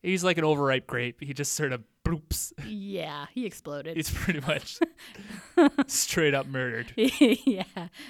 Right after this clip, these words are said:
Speaker 2: he did. <laughs> So, uh, Hobo just leads the boy away.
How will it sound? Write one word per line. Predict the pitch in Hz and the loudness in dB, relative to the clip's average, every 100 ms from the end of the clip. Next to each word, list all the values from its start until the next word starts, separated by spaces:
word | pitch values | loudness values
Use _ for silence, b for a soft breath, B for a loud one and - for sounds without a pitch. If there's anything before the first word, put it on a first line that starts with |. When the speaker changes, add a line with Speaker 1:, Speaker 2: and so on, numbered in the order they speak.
| B | B
Speaker 2:
he | 240 | -8
did. | 190 160 151 - B B - | -4 -6 -6 -10 B B -2
<laughs> | 226 - - 233 - 240 214 B B B | 0 2 4 4 4 2 2 B B B
So, | - | 8
uh, | 240 226 233 220 214 | 10 10 6 4 6
Hobo | 277 359 294 | 6 6 4
just | 240 254 | 4 0
leads | 202 214 180 | 0 0 -2
the | 185 | -2
boy | 196 185 185 | 0 0 0
away. | 180 175 170 | 0 0 -2